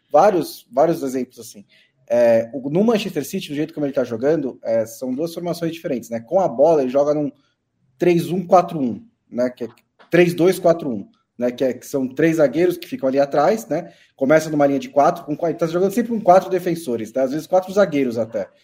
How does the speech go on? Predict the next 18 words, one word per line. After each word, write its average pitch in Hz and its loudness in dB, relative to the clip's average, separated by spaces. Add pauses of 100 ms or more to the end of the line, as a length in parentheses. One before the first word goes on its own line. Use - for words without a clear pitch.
(280)
E 131 0
aí 151 2
um 208 2
desses 196 0
zagueiros 131 2
avança 147 2
pra - -4
fazer 131 -2 (340)
com 120 -4
o 139 -12 (120)
Rodri 123 -2 (200)
a 123 -2
saída 135 0
de 135 -4
bola 139 4 (240)
e 139 -2
você 147 -4
e, 160 -12